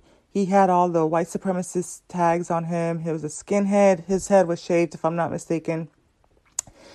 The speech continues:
And next to him was a, a black man, right? A black guy. And so the white guy asked the black guy, "Well, what are you in here for?"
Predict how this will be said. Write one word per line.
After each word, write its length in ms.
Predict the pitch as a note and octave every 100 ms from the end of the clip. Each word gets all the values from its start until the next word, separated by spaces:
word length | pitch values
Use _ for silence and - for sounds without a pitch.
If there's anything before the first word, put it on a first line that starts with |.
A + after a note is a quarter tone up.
| - _ -
And 160 | G3+
next 260 | G#3 C4 -
to 100 | D#4
him 180 | C4+ A3
was 160 | G3
a, 140 | F3 -
a 80 | F3+
black 400 | E3+ F3+ F3 -
man, 380 | E3+ D#3+ D3+ D3+
right? 320 | D#3 E3 E3
A 40 |
black 280 | D#3+ E3 -
guy. 300 | - A#1 F#3+ _ _ _ _ _ _ _ _ _
And 300 | - A3+ A3
so 380 | G#3 A#3+ G#3 G3+
the 160 | G3 G3+
white 240 | A3+ C4+
guy 160 | C4 A3+
asked 240 | F#3 F#3+
the 60 | F3
black 260 | E3+ E3
guy, 160 | E3 E3+
"Well, 180 | F3 F#3+
what 140 | C4+
are 120 | F4+ D4+
you 80 | A#3+
in 120 | C4
here 220 | A#3+ F3
for?" 540 | E3+ F3+ E3 C#3 -